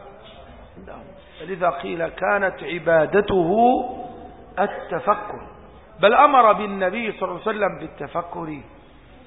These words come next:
حتى قال: "تفكروا في آلاء الله ولا تفكروا في ماذا؟ في ذات الله". فجاءنا الانحراف الفكري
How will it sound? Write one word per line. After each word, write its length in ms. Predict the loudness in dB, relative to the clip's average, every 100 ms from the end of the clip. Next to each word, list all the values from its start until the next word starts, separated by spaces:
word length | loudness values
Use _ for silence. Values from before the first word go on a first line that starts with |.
| -6
حتى 340 | -4 -2 0
قال: 560 | -2 2 4 6 4 2
"تفكروا 600 | -2 -2 -2 2 2 0
في 320 | -4 0 4
آلاء 260 | 6 4 2
الله 400 | 8 8 8 4 -8 -14 -18 -20 -2
ولا 320 | 2 6 4
تفكروا 640 | 2 -2 -2 0 0 0 -2
في 180 | -4
ماذا؟ 380 | 4 6 6 4 4 -8 -12 -16 -12 -6
في 120 | -4
ذات 300 | 0 0 0
الله". 320 | -8 -8 -10 -16 -20 -20 -20 -4
فجاءنا 500 | 0 6 8 8 4
الانحراف 640 | 2 -2 0 6 6 6
الفكري 720 | 0 -2 -2 0 0 -2 -6